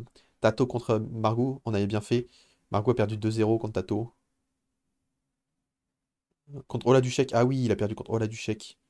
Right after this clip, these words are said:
Ola Duchek a perdu trois zéro son premier tour, hein.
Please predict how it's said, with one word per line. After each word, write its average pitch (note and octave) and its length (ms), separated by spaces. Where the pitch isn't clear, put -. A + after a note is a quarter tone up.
Ola G#2 140
Duchek - 280
a - 40
perdu G2 180
trois - 200
zéro G2 180
son - 120
premier G2+ 220
tour, G2+ 200
hein. G2+ 140